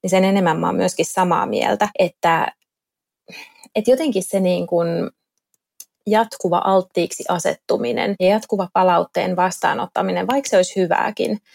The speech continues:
ja kiittävääkin. Et mä en tarkoita tällä nyt sitä, että saisi lähettää ainoastaan positiivisia kommentteja ja kaikki negatiivinen tai kriittinen tai rakentava pitäisi kokonaan sulkea pois. Mutta tota,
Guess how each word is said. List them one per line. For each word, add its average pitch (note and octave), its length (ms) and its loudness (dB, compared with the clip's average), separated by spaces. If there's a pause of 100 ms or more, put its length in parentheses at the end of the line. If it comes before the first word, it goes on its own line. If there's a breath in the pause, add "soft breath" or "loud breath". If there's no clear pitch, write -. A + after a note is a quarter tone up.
(160 soft breath)
ja F3 80 2
kiittävääkin. F#3 720 0
Et F#3+ 60 -2
mä F#3 120 2
en F3+ 80 0
tarkoita F3 400 2
tällä D#3 260 0
nyt - 160 -8
sitä, - 340 -2
että - 320 -2
saisi F3 260 -4
lähettää F3 440 0
ainoastaan E3+ 560 -2
positiivisia F3+ 680 -2
kommentteja - 520 -4
ja - 80 -2
kaikki - 300 -4
negatiivinen - 600 -4
tai - 160 -2
kriittinen - 520 -4
tai - 160 -2
rakentava - 520 -4
pitäisi - 220 -8
kokonaan - 380 -4
sulkea - 360 -4 (100)
pois. A#3 400 0 (760)
Mutta F#3 320 0
tota, F3 480 -2